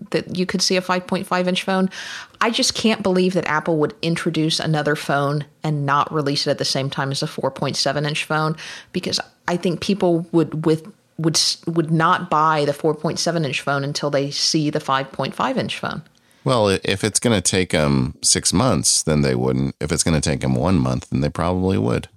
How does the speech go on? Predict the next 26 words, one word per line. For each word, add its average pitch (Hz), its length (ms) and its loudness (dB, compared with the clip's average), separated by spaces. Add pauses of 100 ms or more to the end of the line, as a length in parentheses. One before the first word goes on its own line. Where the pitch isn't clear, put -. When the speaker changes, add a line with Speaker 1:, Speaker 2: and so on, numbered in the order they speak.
(120)
Speaker 2:
They've 104 160 -4
done - 140 -2
that - 180 -4
before. - 460 -8 (120)
They - 80 -2
did - 140 2
that 110 120 4
with 90 80 4
Speaker 1:
Remem- 147 80 2
Speaker 2:
the 147 80 2
iPad. - 480 0
Speaker 1:
remember 143 580 0
the 156 140 2
white 135 400 -2
iPhone? 120 480 -4 (500)
Speaker 2:
Yeah. 127 220 0 (340)
Speaker 1:
The - 80 2
Speaker 2:
Well, 160 140 4
Speaker 1:
original - 300 4
Speaker 2:
but 156 60 0
Speaker 1:
white 156 180 4
Speaker 2:
re- 156 120 2
Speaker 1:
iPhone 165 220 2
that 139 120 2
never 127 240 -2
came. 135 360 -6